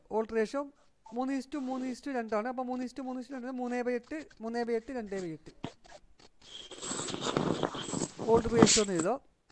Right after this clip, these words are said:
മൂന്നേ by എട്ട്, മൂന്നേ by എട്ട്, രണ്ടേ by എട്ട്. താഴെ എഴുതാം ന്യൂ ratio. One by three, one by three, one by three. എഴുതാം Difference.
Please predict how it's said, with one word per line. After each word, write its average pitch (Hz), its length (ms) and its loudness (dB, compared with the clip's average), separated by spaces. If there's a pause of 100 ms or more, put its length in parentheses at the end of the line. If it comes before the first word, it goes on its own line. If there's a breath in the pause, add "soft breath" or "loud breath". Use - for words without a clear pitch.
(480)
മൂന്നേ 220 300 2
by 220 140 6
എട്ട്, 269 200 -2 (100)
മൂന്നേ 214 300 -2
by 202 120 2
എട്ട്, 262 200 -6
രണ്ടേ 185 280 -6
by 160 140 -8
എട്ട്. - 160 -20 (760)
താഴെ 240 280 8 (1400)
എഴുതാം 254 280 0
ന്യൂ 254 100 -4 (140)
ratio. 196 320 0 (840)
One 240 160 -6 (200)
by 269 160 -2
three, 294 240 -8
one 233 80 0 (100)
by 233 160 6
three, 269 180 0
one 208 100 2 (100)
by 175 120 4
three. - 160 -2 (1400)
എഴുതാം 240 220 8 (1120)
Difference. 254 500 12